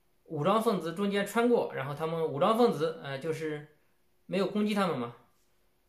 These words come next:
就是这个场景在现实世界中会不会发生啊？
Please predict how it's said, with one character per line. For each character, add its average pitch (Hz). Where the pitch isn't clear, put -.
就 269
是 262
这 294
个 277
场 190
景 151
在 170
现 269
实 156
世 -
界 185
中 170
会 214
不 196
会 185
发 196
生 208
啊？ -